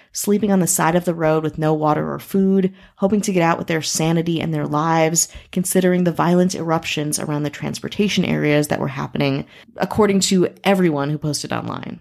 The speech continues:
The next day, the festival also canceled Sunday to non-campers, who again formed the majority of attendees. Some festival goers were still battling to leave, mud-covered and starving, while others who never made it in tried to bribe security or storm the festival gates.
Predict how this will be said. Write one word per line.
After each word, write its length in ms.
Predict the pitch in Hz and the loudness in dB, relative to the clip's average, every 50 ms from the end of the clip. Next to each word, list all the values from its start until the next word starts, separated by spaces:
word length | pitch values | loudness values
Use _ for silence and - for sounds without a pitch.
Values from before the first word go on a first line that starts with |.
| _ _ _ | _ _ _
The 80 | 190 | 2
next 240 | 214 247 240 - - | 2 2 2 0 0
day, 160 | - 202 208 | 2 2 2
the 100 | 202 196 | 2 0
festival 480 | 196 190 175 180 - 180 180 165 156 - | 0 0 0 0 -2 -4 -4 -4 -2 -2
also 300 | - 151 170 - - 170 | -2 -2 0 0 -2 -2
canceled 480 | 165 - 175 160 156 - - 156 156 - | -2 -2 -2 -2 -2 -2 -4 -6 -2 0
Sunday 400 | - - 214 233 226 160 143 143 | 2 4 6 6 6 4 4 2
to 140 | 147 - 147 | 0 -2 -4
non-campers, 720 | 147 143 151 147 - - 147 147 - 160 156 160 - - | -4 -2 -4 -4 -4 -6 -8 -6 -6 -6 -4 -4 -4 -4
who 120 | 180 160 | -2 -4
again 320 | 165 165 196 196 185 165 | 0 0 2 2 2 0
formed 400 | 151 - - - 175 175 180 185 | -2 -6 -6 -4 -2 -2 -2 -2
the 140 | 180 - 170 | -2 -2 -4
majority 480 | 165 156 - 156 147 147 156 156 151 147 | -4 -2 -2 -2 -2 0 -2 0 0 0
of 100 | 147 - | -2 -2
attendees. 880 | - - 135 131 - 147 139 147 - 113 - - - - - - - _ _ _ _ _ _ _ _ _ _ | -4 -8 -8 -6 -6 -4 -4 -4 -4 -6 -8 -8 -8 -8 -10 -10 -10 _ _ _ _ _ _ _ _ _ _
Some 220 | - - 214 233 262 | 0 2 2 4 4
festival 360 | 254 277 - - 247 247 233 | 4 2 2 2 0 0 2
goers 320 | 202 196 185 190 185 180 | 2 2 2 2 0 0
were 60 | 180 165 | -2 -4
still 280 | - - - 190 185 | -2 2 2 2 2
battling 480 | 175 160 151 151 170 170 156 160 156 156 | 2 0 0 2 2 2 2 0 0 -2
to 120 | - - 160 | -4 -4 -4
leave, 420 | 156 147 117 95 120 - - - | -4 -4 -4 -4 -6 -8 -10 -8
mud-covered 720 | - 170 165 165 175 185 190 - - 202 190 190 190 185 | -6 -4 0 0 0 0 -2 -6 -4 -2 -2 0 0 -2
and 160 | - - 170 - | -2 -4 -4 -6
starving, 600 | - - 127 135 143 - - - - - - - _ _ - - _ | -6 -4 -4 -6 -4 -6 -8 -8 -8 -8 -10 -12 _ _ -20 -20 _
while 140 | _ 190 147 | _ -2 2
others 340 | - 190 220 226 233 226 - | 2 4 4 4 4 2 2
who 140 | - 202 190 | 2 2 4
never 260 | 180 165 170 185 185 | 4 4 4 2 2
made 220 | 180 175 170 170 | 4 4 2 2
it 80 | 165 170 | 0 -2
in 240 | 127 180 196 202 190 | 0 2 4 4 2
tried 280 | - - 160 160 160 - | 2 0 -2 -2 0 -2
to 60 | 165 | -4
bribe 360 | - 160 147 143 156 165 165 | -2 0 0 2 2 2 0
security 500 | - - - - - 170 170 165 170 160 | -2 -2 -4 -6 -4 -2 -2 -2 -4 -6
or 160 | - - 160 | -6 -8 -8
storm 400 | - - - - 165 160 160 170 | -6 -6 -4 -4 -2 -2 -2 -2
the 80 | 160 156 | -4 -2
festival 420 | - 147 143 - - - - 139 | -4 -4 -4 -4 -4 -6 -8 -6
gates. 520 | 147 160 151 - - - - - - - | -2 -2 -2 -2 -2 -6 -6 -4 -4 -6